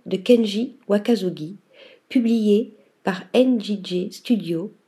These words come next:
qui présente de nombreux clichés inédits. Pas étonnant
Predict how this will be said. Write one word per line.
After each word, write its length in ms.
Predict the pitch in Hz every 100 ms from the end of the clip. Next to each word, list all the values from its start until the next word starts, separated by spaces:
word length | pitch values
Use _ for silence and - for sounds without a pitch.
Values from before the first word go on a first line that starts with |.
| _ - -
qui 120 | - 220
présente 380 | 254 254 320
de 80 | 247
nombreux 300 | 208 233 285
clichés 360 | 269 226 - 254
inédits. 600 | 208 185 165 151 151 - _ _ _ _ _ _ _ _ _
Pas 160 | 254 233
étonnant 520 | 220 196 185 185